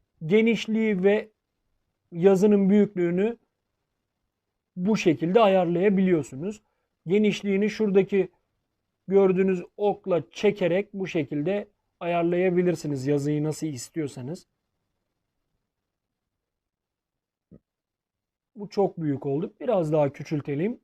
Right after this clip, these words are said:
Gördüğünüz gibi bu şekilde. Yazı güzel oldu ama yine de küçültelim biraz daha.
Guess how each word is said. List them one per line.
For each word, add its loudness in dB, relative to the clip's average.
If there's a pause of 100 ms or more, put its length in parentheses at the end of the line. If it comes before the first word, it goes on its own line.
Gördüğünüz -4
gibi -6
bu -2
şekilde. -4 (2750)
Yazı 4
güzel 2
oldu 4
ama -4
yine 0
de -2
küçültelim -4
biraz -4
daha. -4